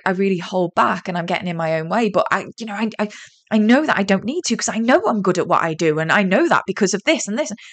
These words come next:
It's like, if you drew a line across your neck and you sort of imagine logic is from the neck up,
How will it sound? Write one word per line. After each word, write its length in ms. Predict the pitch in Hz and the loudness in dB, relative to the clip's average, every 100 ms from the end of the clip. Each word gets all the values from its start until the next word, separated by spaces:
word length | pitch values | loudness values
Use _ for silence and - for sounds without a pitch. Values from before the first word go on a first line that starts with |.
| - | -12
It's 120 | 196 214 | -2 2
like, 220 | 202 202 _ _ _ - | 2 0 _ _ _ -4
if 160 | 220 - | -2 0
you 100 | 269 | -2
drew 460 | - 220 262 269 214 | 0 -2 0 2 2
a 20 | |
line 560 | 180 185 175 - 170 - _ _ _ - | 4 2 2 -2 -6 -12 _ _ _ -8
across 520 | - - 202 202 220 | -6 0 2 2 0
your 100 | 208 | 0
neck 480 | 190 170 240 247 - _ _ _ _ _ - | 0 -2 -4 -10 -18 _ _ _ _ _ 0
and 280 | 202 190 190 _ | 2 2 -6 _
you 600 | 175 185 208 202 196 196 - - | -10 -4 0 0 0 -4 -10 -12
sort 240 | - - | -4 -2
of 140 | 196 _ _ _ - | -2 _ _ _ -6
imagine 720 | 190 214 240 247 196 - 190 _ _ _ _ _ | 0 2 2 0 -4 -4 -10 _ _ _ _ _
logic 600 | - 190 233 240 277 - - | -2 4 4 2 -8 -8 0
is 240 | 214 196 - _ | 0 0 -8 _
from 400 | - 196 185 180 | -2 -2 0 -2
the 100 | 190 | -2
neck 360 | 185 180 - - - | -2 -2 -6 -8 -6
up, 180 | - | -6